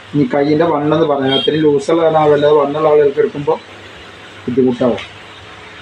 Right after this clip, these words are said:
കൈക്കുഴിൻ്റെ പത്താണ് വരുന്നത്, അപ്പോൾ ഇരുപത് വരും.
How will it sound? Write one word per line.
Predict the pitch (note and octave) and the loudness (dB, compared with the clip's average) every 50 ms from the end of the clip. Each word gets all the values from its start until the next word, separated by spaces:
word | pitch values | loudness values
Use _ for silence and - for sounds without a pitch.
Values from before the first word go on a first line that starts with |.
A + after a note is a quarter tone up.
| - - - - - - - - - - - - - - - - - - - | -20 -20 -20 -20 -20 -20 -20 -20 -20 -20 -20 -20 -20 -20 -20 -20 -20 -10 -4
കൈക്കുഴിൻ്റെ | - D3 D3 D3+ D3+ - E3 D#3+ D#3+ E3 E3 E3 F3 G3 G3 G3 | -2 0 0 0 0 0 0 0 0 0 0 0 0 0 -2 -2
പത്താണ് | - D3+ - - - - E3+ D#3+ D#3 C#3+ | -2 -4 -4 -4 -4 -2 -2 0 0 0
വരുന്നത്, | C#3 B2+ C3 B2 C3 | -2 -2 -2 -4 -2
അപ്പോൾ | - D3 D3+ C#3+ | 0 2 2 2
ഇരുപത് | C#3 C#3 C#3+ C#3 D3+ D3 | 4 2 2 4 4 2
വരും. | C3 A2 G2+ F#2+ | 2 0 -2 -6